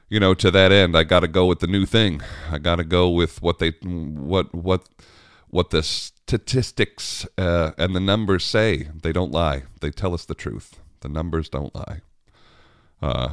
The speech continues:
I'm a money guy, and the numbers do not lie. That's all there is to it.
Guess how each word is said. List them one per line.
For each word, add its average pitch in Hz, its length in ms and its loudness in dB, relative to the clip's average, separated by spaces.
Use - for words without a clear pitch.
I'm 87 140 0
a 85 40 0
money 92 220 2
guy, 101 440 6
and 76 140 -4
the 69 80 -2
numbers 110 520 2
do 67 240 -8
not 69 360 0
lie. 50 300 -8
That's 67 180 -10
all 64 140 -8
there 71 120 -12
is - 120 -18
to - 120 -18
it. - 140 -18